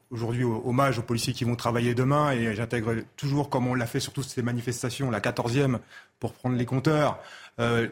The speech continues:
on intègre bien évidemment les, les pompiers qui vont, vont faire un travail remarquable et les services d'ordre des syndicats.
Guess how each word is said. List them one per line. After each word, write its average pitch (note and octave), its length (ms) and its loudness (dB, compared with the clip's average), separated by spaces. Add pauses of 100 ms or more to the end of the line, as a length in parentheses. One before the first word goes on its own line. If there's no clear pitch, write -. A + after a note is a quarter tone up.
on B2+ 140 0
intègre B2 360 2
bien A2+ 180 0
évidemment B2 280 2
les, A#2 260 0
les A#2 140 0
pompiers C3 420 0
qui C3+ 120 -4
vont, G#2 100 -4
vont G2+ 140 -8
faire A#2 240 0
un A2+ 60 0
travail A#2+ 240 -2
remarquable B2 560 0
et C#3 100 4
les C3 80 2
services A#2+ 340 0
d'ordre A#2+ 220 0
des A#2 100 0
syndicats. A#2 600 -2